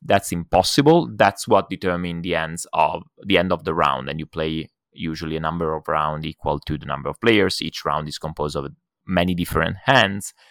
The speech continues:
but it ends when this each one plays a different color, it's impossible. And you're trying to have the highest card. But there are two things that are interesting. One is that while certain colors win more easily, winning with them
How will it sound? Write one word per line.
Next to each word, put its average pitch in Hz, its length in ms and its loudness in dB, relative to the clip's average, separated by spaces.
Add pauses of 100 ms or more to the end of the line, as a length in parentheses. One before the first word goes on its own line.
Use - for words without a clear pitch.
(120)
but 98 140 0
it 92 140 -4
ends 101 260 2
when 92 300 -4
this 92 380 -6 (320)
each - 260 -8
one 90 240 0
plays 85 260 0
a 82 80 0
different 80 320 -2
color, 82 300 2
it's 73 160 -2
impossible. - 640 -4
And 185 120 2
you're 240 120 6
trying 185 320 2
to 165 100 4
have 131 160 2
the 131 120 4
highest 104 420 0
card. 107 360 4
But 123 160 4
there 127 120 8
are 117 60 8
two 160 300 2
things 101 340 4
that 92 140 2
are 92 120 0
interesting. - 520 -6 (200)
One 139 280 8
is 160 240 -2
that 110 260 4 (200)
while 113 340 2
certain 110 400 -2
colors 98 400 -4
win 107 260 2
more 98 220 4
easily, 110 540 2 (400)
winning 135 540 4
with 101 200 2
them 98 300 4